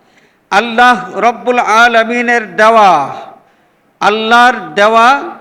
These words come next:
বড় নেয়ামত এবং আল্লাহর অনেক অনুগ্রহ ছিলেন।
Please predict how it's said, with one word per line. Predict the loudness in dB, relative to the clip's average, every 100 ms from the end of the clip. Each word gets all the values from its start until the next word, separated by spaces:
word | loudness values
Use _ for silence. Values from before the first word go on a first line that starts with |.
| -20 _ _ -10
বড় | -2 0 2 0
নেয়ামত | 0 0 2 2 -2 -4 -16 _ _ _
এবং | -4 0 0 -2 -4
আল্লাহর | -2 0 2 2 2 -4 -20 _ _
অনেক | -4 -4 -6 -10 -2
অনুগ্রহ | 0 0 -2 -2 -2 -2
ছিলেন। | -4 -4 -6